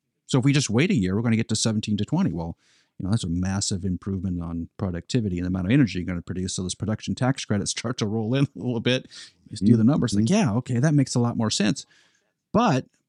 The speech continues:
Speaker 1: there, there comes a point of, like, we need the damn energy. When are we gonna get the energy up online? And who's gonna, who's gonna call them on it and say, "All right, guys, yeah, I know that, uh, that there's always greener pastures <laughs> somewhere else, but we gotta go." And we haven't seen that push yet. Even in the Hamburg show,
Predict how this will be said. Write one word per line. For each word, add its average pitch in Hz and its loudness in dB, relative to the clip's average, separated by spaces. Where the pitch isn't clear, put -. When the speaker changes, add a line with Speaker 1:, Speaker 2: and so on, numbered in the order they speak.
Speaker 1:
there, 147 4
there 143 2
comes 196 2
a - 0
point 190 4
of, 110 0
like, 110 -2
we 123 6
need 156 6
the - 0
damn 139 6
energy. 180 2
When 143 6
are 165 4
we 160 4
gonna 160 4
get 151 2
the 123 4
energy 170 4
up 113 0
online? 117 4
And 123 6
who's 156 6
gonna, 143 2
who's 170 2
gonna 147 2
call 160 2
them 127 6
on 107 4
it - 2
and 123 2
say, 127 0
"All 123 2
right, 151 4
guys, 110 2
yeah, 147 4
I 117 4
know 143 6
that, - -2
uh, - -4
that - -6
there's 123 2
always 131 4
greener 117 4
pastures 139 0
<laughs> - -2
somewhere 139 4
else, - -4
but 160 4
we 175 4
gotta 151 4
go." 220 0
And 147 8
we 160 8
haven't 165 4
seen 175 4
that 127 2
push - 2
yet. 110 4
Even 214 4
in 151 6
the 139 6
Hamburg 147 4
show, 110 2